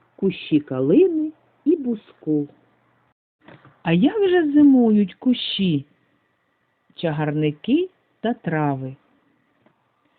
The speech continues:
Кущі і чагарники так само, як і дерева, засинають на зиму.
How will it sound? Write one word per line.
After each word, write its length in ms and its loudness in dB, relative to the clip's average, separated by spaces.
Кущі 640 -4
і 80 -2
чагарники 920 2
так 280 -8
само, 600 -2
як 280 0
і 60 2
дерева, 760 2
засинають 1040 -2
на 200 -4
зиму. 500 0